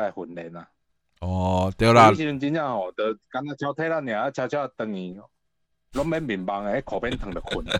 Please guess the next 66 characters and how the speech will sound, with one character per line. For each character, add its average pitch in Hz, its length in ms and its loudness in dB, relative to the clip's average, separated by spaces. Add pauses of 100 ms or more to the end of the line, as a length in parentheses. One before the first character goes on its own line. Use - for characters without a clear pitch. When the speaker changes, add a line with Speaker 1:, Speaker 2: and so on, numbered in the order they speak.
(400)
Speaker 2:
<laughs> 175 480 -4
哦， 117 220 6
啊， 113 80 8
遮 123 160 4
忝， 117 400 8
算 165 260 4
讲 160 260 6 (120)
以 160 140 4
早 151 200 10
你 147 140 8
嘛 117 120 8
是 110 180 2
无 110 220 8
啥 127 240 6
运 101 220 2
动 92 160 2
诶 92 60 4
习 - 140 -2 (100)
惯 73 240 -2
啦， 71 160 -10
应 123 100 0
该 98 140 6
安 104 140 6
尼 104 180 2
讲， 85 240 4 (560)
甲 101 60 2 (100)
对， 78 160 -4 (260)
吼。 85 220 2 (560)
Speaker 1:
嗯， 110 360 -4 (220)
真 156 200 -2
诶， 180 140 -2
我 147 240 0
迄 170 80 0
早 165 240 -2 (160)
就 98 140 -2
真 117 160 -4
正 127 160 0
无 98 100 -4
啥 104 140 0
运 85 180 -6
动， 85 240 -4
就 92 220 -2
人 113 240 0
咧 131 80 -2
拍 127 240 -6
篮 101 220 -4
球， 92 120 -4
嗯。 - 20 0
我 120 140 -2
伫 - 160 -12
边 110 140 -2
仔 107 60 0
咧 110 180 -2
看 85 120 -8
迄 92 100 -10
种。 92 280 -8 (260)
Speaker 2:
哦， 104 840 4
了 117 200 4
解， 127 80 0
Speaker 1:
啊， 120 160 6
其 107 60 2
实 107 60 4
嘛 92 140 2
是 110 120 -2
Speaker 2:
了 98 80 2
解。 92 80 -2